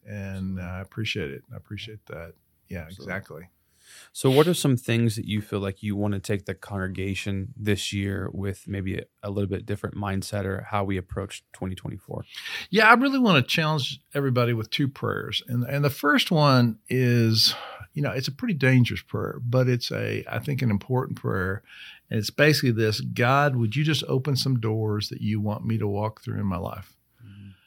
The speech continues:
Speaker 1: And, you know, it's dangerous because I think God will do it.
Speaker 2: Yeah.
Speaker 1: And so then it's like, are you, are you willing?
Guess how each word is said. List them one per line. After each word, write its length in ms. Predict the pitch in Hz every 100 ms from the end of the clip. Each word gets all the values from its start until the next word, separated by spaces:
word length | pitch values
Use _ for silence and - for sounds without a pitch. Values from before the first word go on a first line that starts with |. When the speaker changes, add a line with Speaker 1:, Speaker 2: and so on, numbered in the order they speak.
| _ _ _ -
Speaker 1:
And, 460 | 135 139 131 120 117 - - - -
you 100 | 156
know, 140 | 180
it's 180 | 160 -
dangerous 840 | - 170 269 330 139 104 98 107 -
because 1300 | - 110 123 - 254 262 - 110 110 113 - - - _ _ -
I 60 | 113
think 160 | 143 123
God 140 | 123
will 120 | 131
do 200 | 113 123
it. 240 | 160 - - -
Speaker 2:
Yeah. 140 | 101 98 - - _
Speaker 1:
And 160 | 120 117
so 220 | - 120
then 300 | 104 135 147
it's 260 | 127 - 127
like, 320 | 117 113 120
are 80 | 117
you, 420 | 110 117 117 113
are 40 |
you 180 | 104 104
willing? 480 | 95 113 107 101